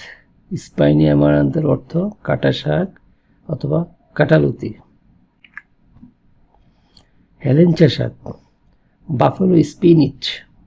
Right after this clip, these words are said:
অথবা ক্রেস। ক্রেস অথবা বাফেলো স্পিনিচ এর বাংলা হেলেঞ্চা শাক।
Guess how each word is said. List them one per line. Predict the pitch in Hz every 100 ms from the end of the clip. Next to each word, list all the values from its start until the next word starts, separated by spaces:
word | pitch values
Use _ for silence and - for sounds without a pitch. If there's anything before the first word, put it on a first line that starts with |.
| _ -
অথবা | 156 147 151
ক্রেস। | 135 - 147 113 - - - - _ _ _ _ _ -
ক্রেস | 151 135 160 - - - _
অথবা | - 127 135 156 202 _ -
বাফেলো | 131 147 - 156 175 - -
স্পিনিচ | - - 156 156 175 208 - - _
এর | 156 131 147 - -
বাংলা | 143 135 143 156 175 -
হেলেঞ্চা | 156 160 147 -
শাক। | - -